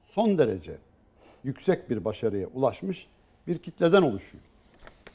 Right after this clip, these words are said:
Bunlara elit diyebilir misiniz? Bir anlamda diyebilirsiniz ama buradaki varsayılan elit öyle zenginlikle veya bir,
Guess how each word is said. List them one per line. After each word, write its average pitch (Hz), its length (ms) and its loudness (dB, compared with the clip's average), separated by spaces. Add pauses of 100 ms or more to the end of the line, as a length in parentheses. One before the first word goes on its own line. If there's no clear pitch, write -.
(160)
Bunlara 170 420 6 (120)
elit 160 300 0
diyebilir 156 380 4
misiniz? 156 400 -2
Bir 202 60 8
anlamda 135 460 2
diyebilirsiniz 175 640 0
ama 139 280 2 (600)
buradaki 165 640 4
varsayılan 139 580 4
elit 151 280 0 (440)
öyle 139 340 4 (340)
zenginlikle 135 880 2 (540)
veya 127 400 6
bir, 139 280 2